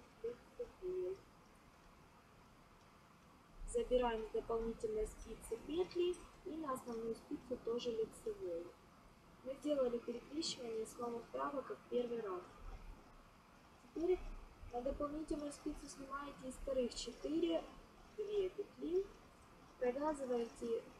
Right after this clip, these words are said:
две оставшиеся лицевой и две дополнительные спицы также лицевой. Мы сделали перекрещивание влево.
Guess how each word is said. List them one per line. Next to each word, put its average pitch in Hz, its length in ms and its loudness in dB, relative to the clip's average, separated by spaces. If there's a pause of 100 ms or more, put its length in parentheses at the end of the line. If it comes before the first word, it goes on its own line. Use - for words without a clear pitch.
(120)
две 240 160 6
оставшиеся - 840 0
лицевой 202 880 0 (1500)
и 359 400 6 (600)
две 262 160 0
дополнительные 226 720 0
спицы - 520 -6
также 247 320 4
лицевой. 226 580 2
Мы 214 180 0
сделали 254 440 2
перекрещивание 233 1120 -2
влево. 202 340 -2